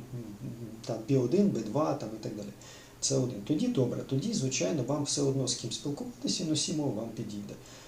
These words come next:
Але це не обов'язково має бути викладач. Так, ти-, ще, ще, ще одна обов'язкова, обов'язкова складова, це, звичайно, психологічний комфорт. Має бути контакт, психологічний контакт з вивч-, з вчи-, з вчи-, з вчителем. Тобто це не можна одразу побачити,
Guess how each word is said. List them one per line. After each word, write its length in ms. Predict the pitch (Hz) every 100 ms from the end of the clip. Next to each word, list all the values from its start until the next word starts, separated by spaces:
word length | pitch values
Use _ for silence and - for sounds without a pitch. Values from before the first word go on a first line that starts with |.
| - -
Але 180 | 202
це 180 | 190 170
не 80 | 143
обов'язково 500 | 135 131 - 143 117
має 140 | 113
бути 220 | 104 98 101
викладач. 540 | 101 101 - - - - - - - - - - - - - -
Так, 240 | - 127 101 - - - -
ти-, 400 | 175 - 139 156
ще, 260 | - 214 196
ще, 260 | - 123
ще 220 | - 170 147
одна 280 | 127 120 117
обов'язкова, 520 | 135 127 131 - 120 120
обов'язкова 500 | 127 127 - 120 113
складова, 400 | - 160 220 220
це, 120 | 165
звичайно, 400 | 135 135 165 143
психологічний 640 | - 131 127 127 127 123
комфорт. 440 | 123 120 - 107 165
Має 180 | 185 143
бути 220 | 131 123
контакт, 480 | 123 110 131 127 -
психологічний 440 | - 135 143 131 123
контакт 340 | 110 123 -
з 120 | -
вивч-, 280 | 113 - -
з 80 | -
вчи-, 140 | 117
з 60 | -
вчи-, 200 | - 131
з 100 | -
вчителем. 420 | - 123 - 104 -
Тобто 200 | 185 165
це 80 | 135
не 60 |
можна 320 | 123 127 - 110
одразу 340 | 101 107 113
побачити, 460 | 143 196 226 -